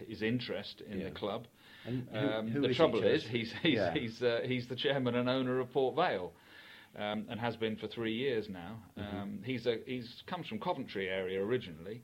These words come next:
Speaker 2: Yeah.
Speaker 1: Um, uh, uh, uh, made an awful lot of money in, uh, real estate, and, uh, he had estate agencies, and, and they, he was bought out about, I think it's about ten years ago now. Um, the Halifax, I think, bought him.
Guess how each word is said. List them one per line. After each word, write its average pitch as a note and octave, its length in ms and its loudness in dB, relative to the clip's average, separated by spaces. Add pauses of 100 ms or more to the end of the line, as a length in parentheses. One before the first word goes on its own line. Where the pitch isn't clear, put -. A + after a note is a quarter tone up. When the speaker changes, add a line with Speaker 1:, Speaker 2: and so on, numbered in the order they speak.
(200)
Speaker 2:
Yeah. D#2+ 220 -4 (100)
Speaker 1:
Um, G#2 600 -4
uh, G#2+ 640 -10
uh, - 100 -2
uh, - 20 -4 (880)
made G#2+ 320 0
an G#2+ 100 0
awful G#2+ 240 0
lot F2 100 -6
of G2 60 -8
money G#2+ 340 -2
in, G2+ 420 -4
uh, G2 100 -2
real G#2 220 0
estate, G2 500 -4
and, F#2 320 -10 (100)
uh, - 40 -12 (180)
he F#2+ 140 -6
had F#2+ 120 0
estate G2 360 -4
agencies, G2 720 -6
and, F2 300 -12 (100)
and F2+ 340 -14 (280)
they, F#2+ 140 -6 (120)
he G2 140 -10
was F2+ 200 -14
bought F#2+ 220 -4
out F2+ 200 -4
about, F#2 280 -10 (400)
I - 240 -18
think G#2+ 120 -12
it's F2+ 100 -14
about - 180 -16
ten G2 180 -6
years G2 220 -4
ago F2 300 -6
now. F#2+ 300 -6 (120)
Um, F2+ 300 -8
the F#2+ 80 -6
Halifax, - 560 -10
I E2 80 -10
think, E2+ 280 -12
bought F2+ 240 -8
him. A2 220 -8